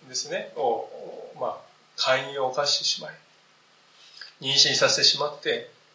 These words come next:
その発覚を恐れ、恐れて、彼女の妻を謀略によって暗殺するわけですよね。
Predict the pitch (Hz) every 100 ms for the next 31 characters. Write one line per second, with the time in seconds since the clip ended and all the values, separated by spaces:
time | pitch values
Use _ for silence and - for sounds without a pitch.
0 | _ _ _ _ - - 120 120 117 -
1 | 135 117 - - 143 147 120 160 - -
2 | 165 160 - - _ _ _ - 123 110
3 | 107 - 156 127 101 - - - - -
4 | 127 127 117 123 117 110 - 117 113 120
5 | - 135 127 127 - - - -